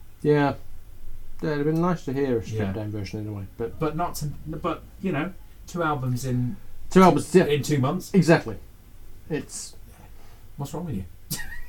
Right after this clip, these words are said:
Speaker 2: <laughs>
Speaker 1: And the fact that, and as I said, they've been pretty much saving, try-, trying to get records out for seven,
Speaker 2: Mm.
Speaker 1: seven, seven years, so
Speaker 2: Yeah.
Speaker 1: frankly, good on them from
Speaker 2: Exactly.
Speaker 1: just, from just
Speaker 2: Exactly.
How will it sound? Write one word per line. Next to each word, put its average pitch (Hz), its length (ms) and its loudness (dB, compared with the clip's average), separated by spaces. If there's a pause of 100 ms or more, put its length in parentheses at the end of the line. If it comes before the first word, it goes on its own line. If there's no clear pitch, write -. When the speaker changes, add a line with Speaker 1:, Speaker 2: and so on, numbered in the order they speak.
Speaker 2:
<laughs> - 100 0 (540)
Speaker 1:
And 190 140 4
the 170 60 6
fact 175 160 0
that, 160 120 0
and 151 280 2
as 143 120 0
I 135 40 -4
said, 127 220 -2
they've 113 140 -6
been 143 140 4
pretty - 300 0
much - 80 -8
saving, 120 440 -2 (220)
try-, 147 200 0
trying 147 180 0
to 131 60 0
get 131 120 2
records 123 340 0
out 117 240 0
for - 60 -14
seven, 117 260 -2
Speaker 2:
Mm. 269 40 2
Speaker 1:
seven, 120 200 0
seven 120 240 0
years, 113 280 -2
so 117 280 -2 (520)
Speaker 2:
Yeah. 151 220 0
Speaker 1:
frankly, 139 440 0
good 135 160 0
on 143 140 -2
them 131 80 -6
from 139 120 -2
Speaker 2:
Exactly. 156 340 0
Speaker 1:
just, 101 60 0
from 95 160 4
just - 300 -4
Speaker 2:
Exactly. 113 540 -4